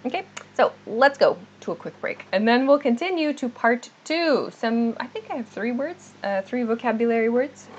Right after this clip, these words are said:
to cover. So if you missed it, I will remind you, thirty-five percent off at <laughs> English class one oh one dot com this week.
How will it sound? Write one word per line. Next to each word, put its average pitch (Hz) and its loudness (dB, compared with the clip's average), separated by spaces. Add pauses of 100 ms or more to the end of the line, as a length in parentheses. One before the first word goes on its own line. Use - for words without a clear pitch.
to - -20
cover. - -8 (100)
So - 6 (340)
if - 0
you 240 2
missed 180 -4
it, - -8
I 156 -2
will 170 -4
remind 190 -8 (160)
you, - -16 (220)
thirty-five 220 4
percent - -6 (280)
off - -6
at - 4
<laughs> - -
English 277 0
class 240 4
one 170 0
oh 196 4
one 190 0
dot - -2
com 214 2
this 185 -6
week. 185 -2